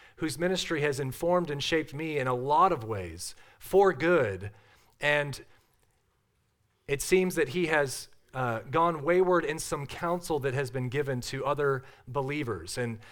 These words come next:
I don't wanna go down a rabbit trail, but what he says here is so helpful, and it just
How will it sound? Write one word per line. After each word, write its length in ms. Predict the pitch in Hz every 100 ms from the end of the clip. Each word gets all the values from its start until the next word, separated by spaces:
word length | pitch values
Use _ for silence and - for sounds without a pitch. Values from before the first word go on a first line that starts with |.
| -
I 100 | 131
don't 140 | 147 165
wanna 220 | 160 139
go 220 | 127 156
down 160 | 160 147
a 60 |
rabbit 320 | 135 151 147
trail, 320 | - 139 120 110
but 260 | 139 135 - _
what 180 | - 180
he 140 | 185 208
says 280 | - 180
here 540 | - 185 175 151 127 117 - _ _ _ _ -
is 140 | 143
so 220 | - 202
helpful, 640 | 165 180 175 139 117 110 107 - _ _ _ _
and 320 | 143 147 139 - - _ _ _ _ _ _ _ _ _ _
it 120 | - 143
just 220 | 160